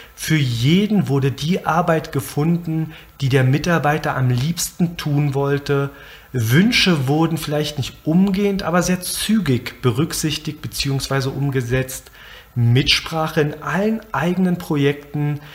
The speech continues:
sehr niedrige Vertriebsziele, Wortziele für die Redakteure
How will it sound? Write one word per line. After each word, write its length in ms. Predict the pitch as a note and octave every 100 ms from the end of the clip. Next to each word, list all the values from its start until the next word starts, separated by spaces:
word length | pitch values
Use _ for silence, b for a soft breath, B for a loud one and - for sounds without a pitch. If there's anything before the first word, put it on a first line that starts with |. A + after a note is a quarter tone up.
| B B
sehr 460 | C#3 B2+ C#3+ F3 F3
niedrige 540 | E3+ E3+ E3 D#3+ D3+
Vertriebsziele, 1300 | - D3+ - - D3+ - - - - D3+ C#3 C#3+ A2+
Wortziele 680 | G#2 C3 C#3 - - C#3+ C#3
für 120 | C3
die 100 | A#2
Redakteure 880 | A#2 A#2+ A#2+ - - C3 C#3 C3 B2+